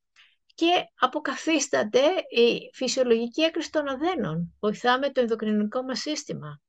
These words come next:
Εκτός, λοιπόν, από την, ε, αυτόλυση, ε,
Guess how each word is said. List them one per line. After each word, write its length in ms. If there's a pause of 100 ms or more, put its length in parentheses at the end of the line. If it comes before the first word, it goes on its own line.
(1800)
Εκτός, 360
λοιπόν, 260
από 300
την, 340
ε, 440
αυτόλυση, 720 (680)
ε, 1000